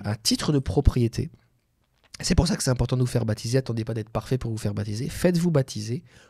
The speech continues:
Vous officialisez le changement de propriétaire. Maintenant, j'appartiens à Jésus. Et donc, votre corps appartient à Jésus. Un Corinthiens six dix-neuf nous dit : « Ne savez-vous pas que votre corps est le temple du Saint-Esprit qui est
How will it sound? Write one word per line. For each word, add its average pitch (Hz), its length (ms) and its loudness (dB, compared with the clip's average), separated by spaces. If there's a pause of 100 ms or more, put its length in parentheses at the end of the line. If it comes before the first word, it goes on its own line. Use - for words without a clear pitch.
(100)
Vous - 380 -6
officialisez 131 880 -2 (300)
le - 120 -14
changement 131 580 0
de 131 80 -2
propriétaire. - 760 0
Maintenant, 123 640 -4
j'appartiens 117 760 -6
à 107 100 -4
Jésus. 104 260 -4
Et - 60 -12
donc, 170 160 0
votre 180 280 0
corps - 800 -2 (720)
appartient 147 380 2
à 139 40 4
Jésus. 117 380 -2
Un 143 80 2
Corinthiens 120 380 -2
six 113 200 -2
dix-neuf 113 400 0
nous 113 80 -2
dit : « 123 200 -2 (840)
Ne 160 60 4
savez-vous 160 340 6
pas 175 180 2
que - 120 -2
votre 131 280 2
corps 135 460 6
est 123 100 4
le 120 100 4
temple 170 520 2
du 117 100 -8
Saint-Esprit - 680 -2
qui - 140 -2
est - 120 -8